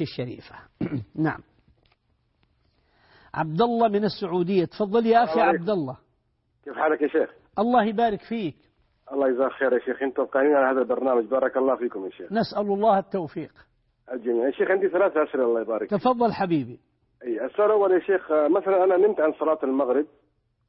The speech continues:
Speaker 2: وصحيت على العشاء، فنزلت أبغى أصلي في المسجد صلاة ال-، طبعًا لازم أبدأ بالمغرب، صح يا شيخ؟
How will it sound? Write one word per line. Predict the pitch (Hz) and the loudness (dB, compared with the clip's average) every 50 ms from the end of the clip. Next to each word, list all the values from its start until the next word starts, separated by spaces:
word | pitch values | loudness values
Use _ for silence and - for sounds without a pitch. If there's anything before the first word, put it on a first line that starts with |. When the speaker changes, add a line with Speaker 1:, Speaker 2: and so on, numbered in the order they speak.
| _ _ - | _ _ -18
Speaker 2:
وصحيت | 113 - - - 175 190 180 | -18 -14 -6 -4 -2 0 0
على | 151 135 117 | 0 0 0
العشاء، | 117 131 - - 101 85 78 - _ _ _ _ _ _ _ _ - | 0 -2 -2 -4 -8 -12 -12 -14 _ _ _ _ _ _ _ _ -4
فنزلت | 139 143 143 147 139 143 202 208 202 - | -2 0 0 0 0 0 0 0 0 -2
أبغى | 151 147 139 151 151 | -4 -2 0 0 0
أصلي | 143 - 180 180 175 175 185 208 190 165 | 0 0 2 2 2 2 0 -2 -6 -8
في | - | -8
المسجد | 127 123 131 156 151 127 127 - - | -6 -4 -2 -2 -2 0 -2 -4 -2
صلاة | - 143 135 147 143 - | 0 0 0 0 0 -2
ال-، | 151 139 135 131 - - 104 107 - | -4 -4 -4 -4 -6 -6 -8 -6 -4
طبعًا | - 143 139 | -2 0 2
لازم | 143 160 180 185 165 175 160 165 | 2 4 2 2 2 2 0 0
أبدأ | 175 165 160 175 | 0 0 -2 0
بالمغرب، | 156 151 131 127 127 - - - - | 0 0 0 -2 -2 -4 -6 -8 -10
صح | - - 151 - | -6 -6 -4 -4
يا | 143 | -4
شيخ؟ | - - 196 214 | -4 -4 -6 -6